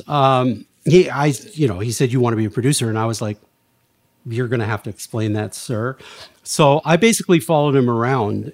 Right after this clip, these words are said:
and he gave me, um,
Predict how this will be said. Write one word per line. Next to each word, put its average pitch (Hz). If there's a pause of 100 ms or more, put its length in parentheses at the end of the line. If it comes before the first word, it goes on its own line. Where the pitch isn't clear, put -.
and 117 (420)
he 151 (300)
gave 143
me, 117 (120)
um, 104